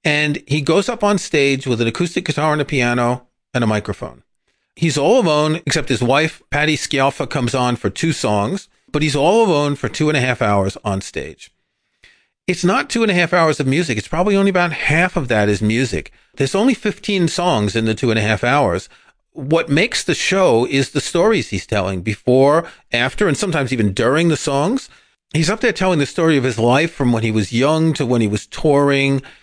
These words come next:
And it is just fascinating. It made me think of the great radio monologists like Garrison Keillor and Jean Shepherd.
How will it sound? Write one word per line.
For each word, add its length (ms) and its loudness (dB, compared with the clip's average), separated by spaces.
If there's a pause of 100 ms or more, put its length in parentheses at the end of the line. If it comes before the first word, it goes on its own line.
(340)
And 420 0 (160)
it 220 -4
is 180 0
just 240 -4
fascinating. 760 0
It 80 -6
made 240 2
me 100 2
think 300 -2
of 80 0
the 80 -2
great 360 0
radio 460 2
monologists 800 0
like 260 -2 (280)
Garrison 400 -2
Keillor 440 2
and 240 -2
Jean 260 0
Shepherd. 500 -4